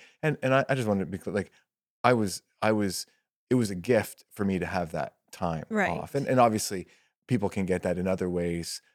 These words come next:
Speaker 1: um, if they're really not well, for, for sure.
Speaker 2: Yeah.
Speaker 1: But you, you may not be at a point where you either need that kind of length of time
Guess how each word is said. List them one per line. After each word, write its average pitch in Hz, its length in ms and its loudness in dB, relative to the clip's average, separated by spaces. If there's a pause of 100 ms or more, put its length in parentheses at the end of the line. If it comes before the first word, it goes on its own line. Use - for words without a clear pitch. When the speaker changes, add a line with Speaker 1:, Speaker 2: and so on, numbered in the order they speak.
(120)
Speaker 1:
um, 87 300 -4
if 90 140 -12
they're 87 160 -2
really 85 340 -2
not 82 260 -6
well, - 380 -12
for, - 200 -10
for - 160 -12
sure. 175 440 0
Speaker 2:
Yeah. 160 180 -10 (160)
Speaker 1:
But 110 100 0
you, 120 220 2
you 123 140 0
may 123 120 4
not 104 180 4
be 107 60 2
at 92 80 2
a 90 40 -4
point 98 260 -4
where 92 100 -2
you 90 180 -2
either 90 160 -2
need 110 280 2
that 92 200 -2 (200)
kind 101 180 0
of 85 140 -4
length 110 220 0
of 92 100 -8
time 85 480 -4